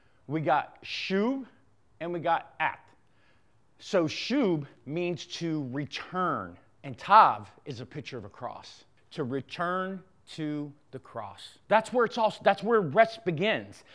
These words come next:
Because see, when you go back and you look to the cross, you see that the work's finished, you can rest. The main rest we need to be focusing on is of our mind, our will, and our emotions, because that's what affects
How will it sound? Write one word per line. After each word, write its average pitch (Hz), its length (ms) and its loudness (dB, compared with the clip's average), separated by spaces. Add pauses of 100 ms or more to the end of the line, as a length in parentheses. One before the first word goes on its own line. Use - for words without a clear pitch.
(140)
Because 185 240 0
see, 233 140 2
when 180 220 2
you 233 100 2
go 233 160 6
back 214 240 4
and 196 140 -2
you 190 80 0
look 196 220 2
to 180 120 -8
the 151 60 -2
cross, 202 720 2 (460)
you 175 100 4
see 233 280 2
that 196 180 2
the 196 80 6
work's 185 280 4
finished, 240 500 -2 (180)
you 139 120 -8
can 165 200 -10
rest. - 440 -16 (120)
The 170 100 6
main 196 560 2
rest 214 300 4
we 175 120 0
need 196 180 -2
to 170 40 -6
be 185 80 -4
focusing 185 480 -2
on 180 140 0
is 143 180 -4
of 117 100 -4
our 131 140 4
mind, 165 540 2
our 127 100 0
will, 139 480 2
and 139 80 -6
our 127 80 -4
emotions, 107 580 -8
because 175 280 0
that's 208 200 6
what 208 140 4
affects - 640 0